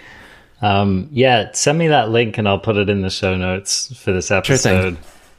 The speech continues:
Speaker 1: You know, I have to say that for me, the biggest loss with Vadrock, because I, at the beginning of Ikoria, I looked at Vadrock as being potentially one of the stronger cards in the format. But I think the single reason for me why Vadrock hasn't been particularly playable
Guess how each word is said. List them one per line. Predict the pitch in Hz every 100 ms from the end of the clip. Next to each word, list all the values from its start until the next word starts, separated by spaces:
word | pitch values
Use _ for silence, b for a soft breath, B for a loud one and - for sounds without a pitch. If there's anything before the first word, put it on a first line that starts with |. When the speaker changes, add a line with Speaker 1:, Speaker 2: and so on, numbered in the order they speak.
| - -
Speaker 1:
You | 110
know, | 120 117 107
I | 117
have | 151 -
to | 151
say | - 139 131
that | 117
for | - 120
me, | 110 113 131 151
the | 135 117
biggest | 92 - 123 131 165 -
loss | 110 95 92 104 113 - -
with | 107 95 87
Vadrock, | 90 92 90 117 120 -
because | 127 131 117
I, | 101 185 202 -
at | 147 143
the | 127
beginning | 120 95 135 180 170
of | 120
Ikoria, | 104 - 107 110 110 95 90 87
I | 104
looked | 107 135 -
at | 120 95
Vadrock | 98 110 107 95 90
as | 98
being | 85 101 101 98 90
potentially | - 107 - 208 - 117
one | 104 107
of | 90
the |
stronger | 85 - 104 104 95
cards | - 92 87
in | 92
the | 85
format. | - 101 95 90 82 - B B B B B _
But | 120 113
I | 110
think | 117 156 147
the | 120
single | - 147 165 165 143 123 120 - -
reason | 113 123 113 101
for | 110 95
me | 95 107
why | 110 101
Vadrock | 98 98 98 98 98
hasn't | 101 98 95
been | 98
particularly | 95 92 104 - 98 95 92
playable | - 90 95 98 101 98